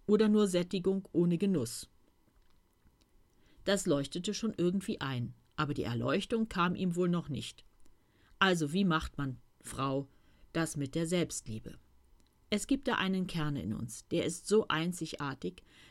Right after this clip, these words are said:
dass er in der gleichen Bauart nur alle fünfundzwanzigtausend Jahre auf der Erde als Mensch vorkommt.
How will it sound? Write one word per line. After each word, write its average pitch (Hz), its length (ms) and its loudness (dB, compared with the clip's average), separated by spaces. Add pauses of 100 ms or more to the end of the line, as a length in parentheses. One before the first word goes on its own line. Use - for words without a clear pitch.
dass 190 180 -2
er 220 100 -2
in 190 100 0
der 185 100 0
gleichen 220 480 0
Bauart 170 540 0 (100)
nur 160 260 -4
alle 254 280 4
fünfundzwanzigtausend 175 1300 -2
Jahre 135 320 -2
auf - 100 -8
der 196 160 -4
Erde 139 320 -4
als - 220 -4
Mensch 131 280 -4
vorkommt. 160 640 -6